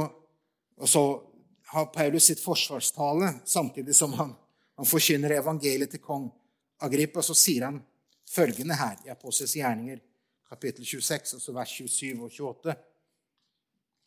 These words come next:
<clears throat> Så står det sånn, «Kong Agrippa,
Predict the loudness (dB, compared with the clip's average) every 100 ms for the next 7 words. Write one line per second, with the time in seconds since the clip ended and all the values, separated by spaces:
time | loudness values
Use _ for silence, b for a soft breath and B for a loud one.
0 | _ _ _ _ _ _ _ -6 -4 -2
1 | -4 -6 -14 _ _ _ _ _ _ _
2 | _ _ _ -6 0 2 4 2 0 -4
3 | -2 0 2 2 2 -2